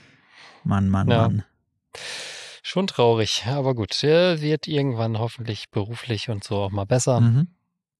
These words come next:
Speaker 2: Dann geht das auf jeden Fall mehr. So, und auf der Eins habe ich jetzt mal was, was nicht mit dem Podcast zusammenhängt, sondern was in das andere Thema reinspielt. Ähm,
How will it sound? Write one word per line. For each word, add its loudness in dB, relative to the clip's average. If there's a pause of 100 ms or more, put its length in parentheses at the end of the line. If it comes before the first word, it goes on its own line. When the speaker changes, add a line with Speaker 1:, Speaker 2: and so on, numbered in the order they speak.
(160)
Speaker 2:
Dann -8 (460)
geht -4
das 2
auf 0
jeden 2
Fall 4
mehr. 2 (680)
So, 6
und 6
auf 4
der 4
Eins 2
habe 2
ich -4
jetzt -2
mal 4
was, 0
was -6
nicht -2
mit 4
dem -2
Podcast 0
zusammenhängt, 4
sondern 2
was -2
in -8
das -2
andere 2
Thema 0
reinspielt. -2
Ähm, -2